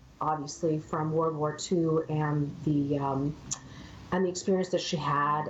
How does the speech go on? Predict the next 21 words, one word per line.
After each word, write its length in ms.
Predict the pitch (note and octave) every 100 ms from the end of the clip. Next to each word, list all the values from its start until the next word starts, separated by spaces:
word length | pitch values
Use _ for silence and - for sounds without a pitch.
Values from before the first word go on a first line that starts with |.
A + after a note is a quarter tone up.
| -
as 260 | C#3+ C#3+ C#3
a 60 |
Holocaust 500 | C3+ D3 C#3+ C3 B2+
survivor. 600 | E3 C#3+ C#3+ C#3 E3 F3+ - - - -
Um, 600 | D#3 D3 C#3+ C#3 C#3+ - -
thankfully, 760 | - D#3+ - F#3 E3+ D#3+ D#3 D#3
she 340 | - - F3 E3
survived, 840 | - E3 D3+ D3 D#3+ F#3 G#3+ G3 - -
and, 560 | D#3+ D#3 D3 D3 C#3+ -
uh, 220 | D3 C#3+
my 160 | D3 D3+
grandparents, 560 | D3+ E3+ - D#3 D#3
who 140 | - D3+
were 120 | D3
deported 400 | - - D#3+ D3
to 80 | -
Siberia 580 | D#3 C3+ G3+ A#3 G3
at 140 | - -
the 60 |
time, 420 | D3 - C3+ C3+ C#3+
survived, 600 | - D#3 D3 C#3+ C#3+